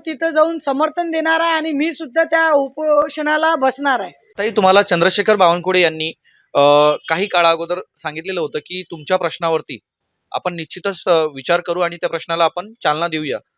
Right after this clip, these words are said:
Speaker 2: परंतु आज अजूनही तो प्रश्न स्थगित आहे असं आम्हाला दिसून येत आहे.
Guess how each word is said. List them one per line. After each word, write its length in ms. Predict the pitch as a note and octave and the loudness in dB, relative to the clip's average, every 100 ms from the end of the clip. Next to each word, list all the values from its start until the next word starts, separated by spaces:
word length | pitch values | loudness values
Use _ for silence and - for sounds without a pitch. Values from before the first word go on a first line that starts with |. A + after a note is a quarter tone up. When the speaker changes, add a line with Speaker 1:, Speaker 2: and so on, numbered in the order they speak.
| _ _ | _ _
Speaker 2:
परंतु 460 | F#3 G#3 G#3 A#3 G#3+ _ _ _ _ _ _ - | 0 0 -6 -8 -10 _ _ _ _ _ _ 0
आज 260 | F#3+ D#3+ - _ _ _ - | 2 0 -8 _ _ _ -4
अजूनही 420 | D#3+ G3 A3 A#3+ | -2 -2 -4 -6
तो 340 | - _ A3 | -12 _ 0
प्रश्न 320 | A3 G3 G#3+ | 0 -2 -2
स्थगित 340 | A3 - F3+ - | -4 0 -2 0
आहे 140 | G3 G3+ | 0 0
असं 200 | F#3+ G#3 | 0 0
आम्हाला 240 | F#3 G3 | 2 0
दिसून 260 | F3 F3 F3+ | -2 -6 -8
येत 140 | C#3+ | -4
आहे. 160 | C3+ | -6